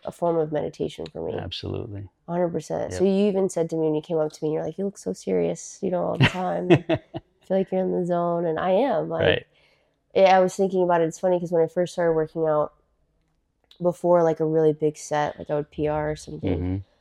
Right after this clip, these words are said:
Speaker 1: I would, like, tell myself to get angry.
Speaker 2: Mm-hmm.
Speaker 1: And I was like, "Oh, let's get hyped, let's get angry." And now it's the complete opposite.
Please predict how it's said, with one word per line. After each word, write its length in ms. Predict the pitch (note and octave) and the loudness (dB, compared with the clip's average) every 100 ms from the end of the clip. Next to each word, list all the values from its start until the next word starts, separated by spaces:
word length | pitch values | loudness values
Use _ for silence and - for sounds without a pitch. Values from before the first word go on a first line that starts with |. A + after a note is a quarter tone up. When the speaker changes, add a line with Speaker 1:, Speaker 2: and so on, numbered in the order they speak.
| _ _ - | _ _ -2
Speaker 1:
I 20 | |
would, 120 | E3 E3 | -2 0
like, 180 | D3+ - | -2 -2
tell 160 | E3+ | -4
myself 400 | E3 D#3+ - D#3+ - | -2 -2 -2 -2 -2
to 80 | |
get 100 | D#3 C#3+ | 0 2
angry. 520 | E3 C#3+ G#2 E2+ E3 _ | 2 0 -4 -6 -12 _
Speaker 2:
Mm-hmm. 140 | G2 F2 | -4 -2
Speaker 1:
And 140 | F#2 D#3 | -2 -2
I 40 | |
was 140 | D#3+ | -2
like, 180 | D#3 D3+ | 0 2
"Oh, 160 | E3 E3 | 2 4
let's 160 | D#3+ - | 2 0
get 140 | E3 | -2
hyped, 280 | F3 D#3+ D3+ | 0 0 0
let's 160 | D#3+ - | -6 -2
get 120 | D#3+ | 2
angry." 500 | E3 D#3+ D3+ D3 D3+ _ _ _ _ | 2 0 -2 -4 -8 _ _ _ _
And 120 | E3 E3 | -4 2
now 240 | E3+ G3+ | 4 4
it's 160 | F#3+ - | 2 -2
the 60 | |
complete 340 | F3 E3 E3 D#3 | -4 -2 0 2
opposite. 560 | F3+ E3+ - D3 D3+ | 2 -2 -4 -4 -4